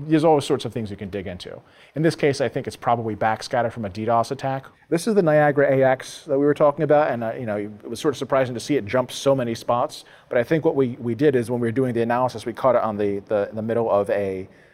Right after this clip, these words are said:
uh, a known scanner doing the activity. This, the second place, you can see mostly these are, are daily scans, these huge spikes that go up to around two hundred and sixty, uh, scan sips per hour.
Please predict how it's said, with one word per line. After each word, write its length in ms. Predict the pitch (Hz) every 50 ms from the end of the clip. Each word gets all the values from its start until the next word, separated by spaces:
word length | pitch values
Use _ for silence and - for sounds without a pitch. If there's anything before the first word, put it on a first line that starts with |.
| _ _ _ _ _ -
uh, 260 | 104 95 92 90 69 85
a 40 |
known 400 | 95 107 120 139 139 139 139 131
scanner 540 | 120 - - - 135 127 123 123 117 107 104
doing 260 | 104 107 120 117 117
the 140 | 110 120 110
activity. 640 | 104 104 107 - - 147 135 110 110 98 92 90 95 - - - _ _ - _
This, 160 | - 139 139 - - - - -
the 100 | 156 151
second 340 | - - - 196 - 175 151
place, 260 | - 143 131 127 -
you 60 | 160
can 100 | - -
see 160 | - - 240
mostly 300 | 196 202 196 185 - 190
these 180 | 151 151 147 131
are, 160 | 139 127 123
are 160 | 107 110 117
daily 340 | 120 120 156 170 190 180 143
scans, 540 | - - - 123 110 98 95 101 104 - - - _ _ _ _ _ _ _ _
these 180 | - 117 110 -
huge 340 | - - 175 180 170 147
spikes 540 | - - - 107 90 90 - - - - - _
that 120 | - 104
go 160 | 101 120 110 101
up 100 | 101 -
to 100 | - 131
around 280 | 113 107 110 104 104
two 180 | 104 - 156 131
hundred 220 | 120 123 120 120
and 100 | 104 113
sixty, 520 | - - 135 123 - - - 113 107 107 107 - - _ _ _ _
uh, 40 | 90
scan 320 | - - - 131 123 120
sips 260 | 117 - 120 107 - -
per 180 | - - 113
hour. 340 | 110 104 98 92 95 90 -